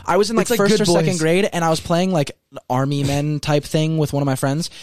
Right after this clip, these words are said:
Speaker 1: and he kept saying shit, and I was like, "Oh, that sounds like a cool word." I didn't know what it meant. I didn't know it was a curse word. So I kept saying it on the playground, and then when I got home that day, I was playing, i-, i-,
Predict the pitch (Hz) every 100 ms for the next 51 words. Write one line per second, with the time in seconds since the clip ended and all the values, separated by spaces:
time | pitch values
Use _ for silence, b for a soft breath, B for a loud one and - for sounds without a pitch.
0 | B - 147 139 165 - 156 135 - 139
1 | 185 - _ _ _ _ _ _ - 156
2 | 151 156 151 147 131 - - _ _ _
3 | 190 208 185 285 254 165 - 180 160 139
4 | 127 139 196 262 - _ - 190 175 151
5 | 139 190 190 151 180 160 139 135 151 190
6 | 135 135 B B - 180 147 - 180 -
7 | 185 208 165 143 147 135 - 180 175 135
8 | 131 151 b b 156 160 156 147 143 131
9 | 160 202 220 180 - 135 127 156 170 b
10 | b b 139 147 - 180 190 190 101